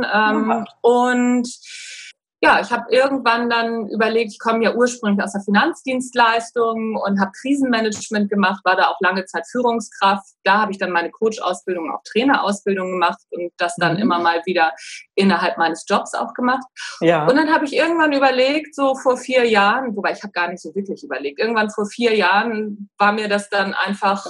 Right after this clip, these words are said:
Speaker 1: äh, zu doof. Also, ne, da war ein,
Speaker 2: Okay.
Speaker 1: ein Krisenmanagement-Mandat, war, war dann abgeschlossen sozusagen.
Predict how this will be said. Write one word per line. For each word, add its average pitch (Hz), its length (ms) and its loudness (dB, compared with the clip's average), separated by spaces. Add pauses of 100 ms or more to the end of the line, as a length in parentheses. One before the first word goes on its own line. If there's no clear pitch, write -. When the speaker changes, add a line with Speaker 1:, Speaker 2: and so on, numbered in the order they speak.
Speaker 1:
äh, 180 400 0
zu 233 140 -4
doof. 165 360 2
Also, 196 280 0
ne, 247 200 2
da 226 140 2
war 214 240 4
ein, 220 320 -2
Speaker 2:
Okay. 170 420 2
Speaker 1:
ein 214 180 0
Krisenmanagement-Mandat, 208 1600 0
war, 185 260 2
war 95 120 2
dann 175 200 -2
abgeschlossen 269 1160 0
sozusagen. 226 640 0